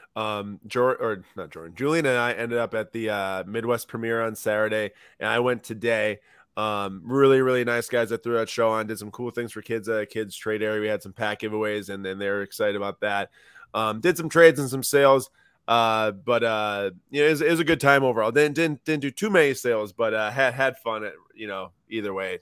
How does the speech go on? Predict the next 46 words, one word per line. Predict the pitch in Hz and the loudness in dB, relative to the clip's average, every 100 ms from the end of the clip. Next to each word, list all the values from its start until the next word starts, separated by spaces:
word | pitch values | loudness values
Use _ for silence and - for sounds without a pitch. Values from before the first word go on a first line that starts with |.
| - | -4
Card | 117 120 | -2 -2
shows | 127 117 | 0 0
are | 113 101 - _ - | 0 -2 -14 _ -4
a | 120 | 0
good | 120 - | 0 2
time. | 107 101 90 _ _ _ | 0 0 -4 _ _ _
Um, | 98 98 95 95 92 87 - | 0 0 0 -2 -6 -8 -2
but, | 104 | 0
uh, | 98 92 87 87 - | 0 0 -2 -4 2
let's | 127 - | 2 4
jump | 143 131 | 4 4
into | 131 | 2
tonight's | 117 113 104 | 0 -2 0
episode | 104 98 95 | -4 -4 -8
'cause | 104 | -6
we | 123 | -2
got | 120 | 0
a | 110 | 0
lot | 110 | -2
to | - | -4
cover | 110 101 | -4 -2
here | 104 | -2
in | 101 | -2
a | |
little | 101 | -2
bit | 104 98 | 0 -2
of | |
time | - 98 92 | -2 -4 -4
before | - 92 | -4 -4
extended | - 95 90 | -4 -6 -6
bidding | 87 82 | -8 -8
starts. | - 80 - - - - - _ | -8 -10 -10 -20 -20 -20 -20 _
So | - 143 | 10 10
what | 98 127 | 10 6
we're | 147 | 4
doing | 135 147 135 110 107 | 6 8 8 6 0
is | 117 117 101 | 0 2 0
we | 104 135 | -4 0
are | 139 | 0
drafting, | 135 107 117 123 127 - 113 101 98 _ _ | 0 -4 -4 -4 -8 -10 -12 -12 -18 _ _
uh, | 104 104 | -12 -12
starting | 101 - 143 135 131 | -12 -6 -4 -4 -6
fives. | - 120 92 82 - | -6 -4 -6 -10 -18
We | 107 110 | -10 -8
are | |
starting, | 113 - 131 139 135 | -8 -4 -4 -4 -8